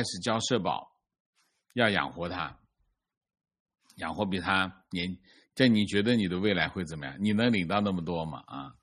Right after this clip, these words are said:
那么北京户籍的老年人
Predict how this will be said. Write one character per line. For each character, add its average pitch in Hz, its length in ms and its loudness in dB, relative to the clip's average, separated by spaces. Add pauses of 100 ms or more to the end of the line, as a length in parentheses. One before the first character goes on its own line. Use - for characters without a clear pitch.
(600)
那 131 140 4
么 127 460 10
北 113 260 6
京 151 320 4
户 175 280 0
籍 107 300 2
的 110 300 6
老 76 280 2
年 98 220 2
人 90 320 0